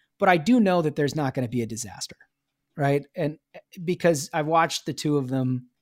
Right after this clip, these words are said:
work together in a very high pressure environment where their respective constituencies did not want to make a deal. And they were able to make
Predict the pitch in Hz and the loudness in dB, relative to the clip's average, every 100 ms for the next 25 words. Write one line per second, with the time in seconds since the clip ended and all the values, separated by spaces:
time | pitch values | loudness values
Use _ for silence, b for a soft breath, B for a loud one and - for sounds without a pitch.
0 | _ _ _ _ _ - 151 147 151 135 | _ _ _ _ _ 0 0 0 -2 0
1 | 131 127 120 117 127 _ - 131 120 139 | 0 0 -2 -4 -10 _ -4 -4 -2 0
2 | 143 135 123 127 - 123 - 127 123 123 | 2 2 0 -4 -2 -2 -2 -2 -2 -2
3 | 123 120 120 120 143 127 123 120 117 _ | -2 0 -2 -6 -4 -2 0 -2 -6 _
4 | _ _ - 135 127 - - 143 - 147 | _ _ -4 -2 0 0 0 -2 0 -2
5 | 127 - 135 123 - 135 - 127 117 131 | -2 -4 -6 -4 -2 -2 0 -2 0 -2
6 | 113 135 120 127 127 135 123 123 - 113 | -4 -6 -4 -6 -6 -6 -8 -8 -6 -6
7 | 113 107 107 92 - _ _ _ _ _ | -6 -12 -16 -20 -20 _ _ _ _ _
8 | _ _ _ - 131 127 127 135 131 135 | _ _ _ -4 -2 0 0 0 0 0
9 | 147 135 123 120 _ _ - 120 127 117 | 0 0 -4 -6 _ _ -2 -2 -2 -4
10 | - | -8